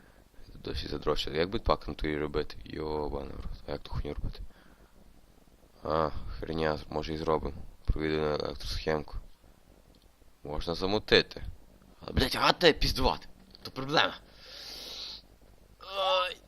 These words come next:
де ватите? Алло, люди. Хулі такі? А, да, третє. Де ватите? Треба ват. Так, сім є. Так.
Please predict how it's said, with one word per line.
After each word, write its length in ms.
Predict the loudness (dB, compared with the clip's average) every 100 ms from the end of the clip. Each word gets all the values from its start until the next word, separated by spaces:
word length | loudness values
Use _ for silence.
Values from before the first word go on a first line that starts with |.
| 0
де 320 | 6 10 10
ватите? 720 | 12 12 12 6 4 6 6 2 -10 -12 -18 -12
Алло, 340 | -4 2 4 4
люди. 320 | 2 2 0 -2 -6 -12 -18 -20 -20
Хулі 260 | 0 0
такі? 180 | 0 -4 -2
А, 120 | 0
да, 120 | -2
третє. 360 | -4 -6 -6 -12 -14 -18 -16 -14 -14 -16 -18 -20 -20 -20 -20 -20 -20 -20 -20 -18 -4
Де 180 | 4 4
ватите? 720 | 6 6 6 6 -2 -2 -2 -4 -14 -20 -20 -20 -20 -20 -20 -20 -20 -20 -20 -20 -20 _ -20 -20 -20 -20 -20 -20 -20 -20 -20 -12
Треба 440 | -4 -2 4 4
ват. 540 | 4 4 4 4 0 -10 -12 -20
Так, 220 | -20 -14
сім 400 | -10 -8 -4 -6
є. 500 | -4 0 6 8 6 2 -8 -10 -18 -20 -20 -20 -20 -20 _ -20 -20 -20 -20 -18
Так. 340 | -12 -6 -6